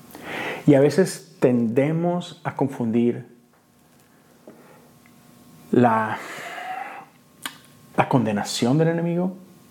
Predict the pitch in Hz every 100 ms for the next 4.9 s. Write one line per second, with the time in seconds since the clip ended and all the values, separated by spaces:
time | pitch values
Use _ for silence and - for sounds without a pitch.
0 | - - - - - - - - - -
1 | - - - - 131 120 120 101 - 120
2 | 107 95 - 95 - - - - - -
3 | - - - - - - - 135 135 147
4 | 185 170 - - 170 151 139 131